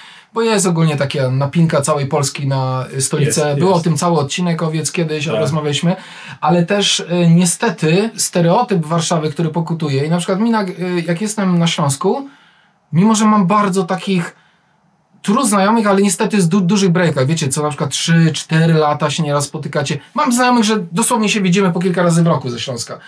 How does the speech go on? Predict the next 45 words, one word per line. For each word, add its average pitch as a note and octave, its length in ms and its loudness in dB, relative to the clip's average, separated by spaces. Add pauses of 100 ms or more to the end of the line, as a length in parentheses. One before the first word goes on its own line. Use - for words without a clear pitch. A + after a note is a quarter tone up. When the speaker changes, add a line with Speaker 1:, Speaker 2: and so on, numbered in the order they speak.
(140)
Speaker 1:
Ale C3+ 100 -2
mam F3 100 2
też F3 140 -2
takich, E3+ 260 -2
co E3 100 0
rzadziej, D#3 460 0 (480)
bo F#3 100 0
z G3 80 0
obu G#3+ 140 0
stron G#3 240 0
nie G#3 60 2
jesteśmy G3 300 0
w E3+ 40 0
stanie F3+ 220 2
synchronizować E3+ 520 0
kalendarza, F3 480 0
ale F#3 120 0
w F3 40 -6
końcu F#3+ 240 0
jak E3 80 0
się F3 100 -2
spotkamy, C#3+ 420 -2
czy E3 100 0
z E3 60 -2
Krakowa, C#3 480 -2
o, B2+ 220 0
Speaker 2:
Mhm. C3 280 -4
Speaker 1:
to E3+ 80 -2
jest D3 120 0
w D#3+ 40 -4
ogóle, D#3 240 2
kurwa, C#3 280 0
idealny C3+ 340 0
przykład. B2 320 -8 (580)
I D3+ 60 -4
ja E3+ 140 4
się F3+ 140 2
muszę A3 320 4
pilnować G3 500 2
w - 40 -4
rozmowie, E3 500 4
żeby F3 160 -2
czegoś D#4+ 320 -2
nie A#3 100 0
palnąć F#3 640 -2